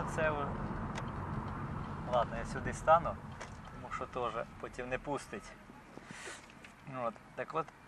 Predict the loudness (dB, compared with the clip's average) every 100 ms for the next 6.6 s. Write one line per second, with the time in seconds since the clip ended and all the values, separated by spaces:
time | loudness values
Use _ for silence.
0 | -18 -6 0 0 2 2 2 2 2 -2
1 | 6 8 8 6 -2 0 0 0 0 0
2 | 0 -4 -18 -20 -20 -20 -18 -18 -16 -16
3 | -16 -16 -18 -18 -14 -14 -14 -16 -18 -18
4 | -18 -18 -18 -18 -18 -18 -18 -18 -18 -18
5 | -16 -4 0 2 8 8 8 0 0 2
6 | 2 0 -4 2 6 6